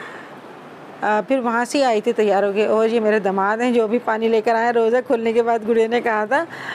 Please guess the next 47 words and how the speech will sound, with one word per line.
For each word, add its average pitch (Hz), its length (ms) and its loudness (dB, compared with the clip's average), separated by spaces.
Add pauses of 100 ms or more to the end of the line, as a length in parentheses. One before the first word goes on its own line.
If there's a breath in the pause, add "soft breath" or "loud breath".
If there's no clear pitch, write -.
(200 loud breath)
और 240 200 4
ये 254 160 2
लाए 247 280 0
खाने 220 360 -2
के, 226 240 2 (580 loud breath)
खाना 240 260 -2
खाने 226 280 -4
के 233 100 2
बाद 233 200 0 (760)
पानी 226 240 0
लेकर 226 280 2
आए। 226 200 -4 (1120 loud breath)
तो 233 80 2
याद 233 340 2
आ 262 100 0
गया 262 180 2
होगा 254 160 2
तो 233 120 2
ले 226 140 2
आए 233 160 4
पानी। 240 320 0
तो 247 80 4
गुड़िया 233 280 4
बहुत 220 240 0
इनका 226 240 0
मजाक 208 340 0
उड़ा 220 180 2
रही 196 100 4
है 214 80 4
कि 226 80 2
देखो 208 220 2
अब 220 160 2
पानी 202 200 0
लेकर 214 260 2
आए 214 120 2
अम्मी। 208 240 -2
मैंने 214 180 -2
कहा 220 100 2
चलो 226 260 0
लेकर 220 340 2
तो 233 140 0
आ 202 140 0
गए, 208 160 4
याद 214 300 2
तो 240 60 2
है। 226 380 2
<laughs> - 40 -18